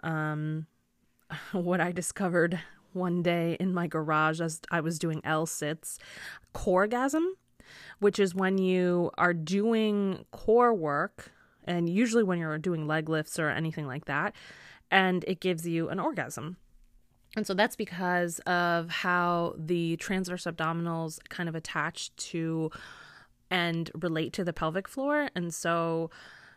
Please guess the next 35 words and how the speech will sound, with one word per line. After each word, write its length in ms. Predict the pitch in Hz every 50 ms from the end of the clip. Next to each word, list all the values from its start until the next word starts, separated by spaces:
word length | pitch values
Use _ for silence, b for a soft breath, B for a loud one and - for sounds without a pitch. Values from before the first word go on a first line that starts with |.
| B _ -
yeah, 120 | 196 220 -
you 120 | - 214 220
can 140 | 254 240
Google 240 | 208 214 208 185 202 190
that. 280 | 196 185 185 - - -
It's, 320 | - 185 - - - - -
it's 120 | 185 -
very 400 | 175 156 170 196 208 214 214 -
interesting, 580 | - 202 190 202 185 - - 185 185 185 180 180 - - -
<laughs> 180 | - - - -
very 300 | 214 214 220 214 214 208
intense, 520 | 208 196 - 202 190 185 180 180 175 -
and 160 | - 170 165 165 B B B B B B B
horrible 380 | - 208 202 202 196 180 185
and 120 | 185 180 185
wonderful 320 | 180 175 180 180 180 175
at 80 | 170 165
the 80 | 170
same 220 | 170 - 175 170 170
time, 260 | 185 190 165 165 170
'cause 140 | 165 160 160
you 60 | 165
do 120 | 165 175
have 100 | 175 170 165
to 80 | 170
do 120 | 156 165 160
some 180 | 160 - 156
intense 360 | 156 156 160 - 160 156 165 -
core 260 | - - 170 156 151
work 200 | 156 156 156 -
to 100 | - 170
get 160 | 214 226 220
it. 120 | 214 - -
But 220 | 175 165 165 - - - -
yeah, 260 | - 240 226 - 160